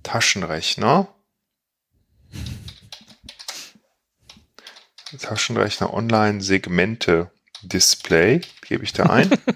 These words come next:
Speaker 2: Ja, sehr gut.
Speaker 1: So. Ah ja. Und gebe die jetzt einfach mal ein. Acht, drei.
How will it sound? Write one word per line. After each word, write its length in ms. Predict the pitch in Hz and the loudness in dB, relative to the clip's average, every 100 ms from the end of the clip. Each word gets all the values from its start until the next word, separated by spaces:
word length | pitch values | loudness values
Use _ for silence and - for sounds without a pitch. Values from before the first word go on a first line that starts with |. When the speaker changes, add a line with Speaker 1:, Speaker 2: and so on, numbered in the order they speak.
| - - _ - | -4 -10 _ -12
Speaker 2:
Ja, 120 | 127 170 | -8 -8
sehr 160 | - 123 | -6 -6
gut. 120 | 165 _ _ _ | -6 _ _ _
Speaker 1:
So. 580 | - - 90 92 135 180 _ _ _ - - - _ _ _ _ - - | -6 -2 0 2 2 0 _ _ _ -20 -20 -20 _ _ _ _ -12 0
Ah 140 | 101 | 0
ja. 200 | - - - _ _ - - - _ _ _ _ _ _ _ _ _ _ - - - - - - _ - | 0 -6 -20 _ _ -20 -16 -18 _ _ _ _ _ _ _ _ _ _ -20 -18 -18 -18 -20 -20 _ -14
Und 160 | 95 - | -8 -4
gebe 180 | 101 | -2
die 80 | - | 2
jetzt 220 | 76 76 | 2 2
einfach 180 | 90 - | 0 0
mal 180 | 85 82 | 0 2
ein. 220 | 80 80 - | 0 -2 -2
Acht, 580 | 104 113 - - - - - _ _ _ _ _ - | 0 2 0 -4 -6 -6 -12 _ _ _ _ _ -12
drei. 640 | 92 92 92 95 98 | -4 2 4 4 4